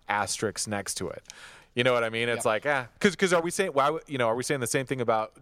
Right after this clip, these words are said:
Speaker 1: DeMarcus Cousins? Like, he's gonna keep that ring if he gets it, and no one's gonna be like, "Oh yeah, DeMarcus Cousins, he won a championship."
Speaker 2: Yeah,
Speaker 1: you
Speaker 2: I
Speaker 1: know?
Speaker 2: know.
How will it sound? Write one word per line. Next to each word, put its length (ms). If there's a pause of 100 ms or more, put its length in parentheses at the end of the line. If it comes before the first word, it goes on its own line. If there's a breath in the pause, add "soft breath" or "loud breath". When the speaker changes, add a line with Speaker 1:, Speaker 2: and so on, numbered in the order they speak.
(360)
Speaker 1:
DeMarcus 400
Cousins? 420 (300 loud breath)
Like, 140
he's 160
gonna 200
keep 380
that 240
ring 260
if 120
he 100
gets 260
it, 240 (240 loud breath)
and 100
no 100
one's 120
gonna 140
be 100
like, 140
"Oh 140
yeah, 260
DeMarcus 520 (120)
Cousins, 340
he 60
won 160
a 160 (120)
championship." 680
Speaker 2:
Yeah, 320
Speaker 1:
you 60
Speaker 2:
I 20
Speaker 1:
know? 200
Speaker 2:
know. 100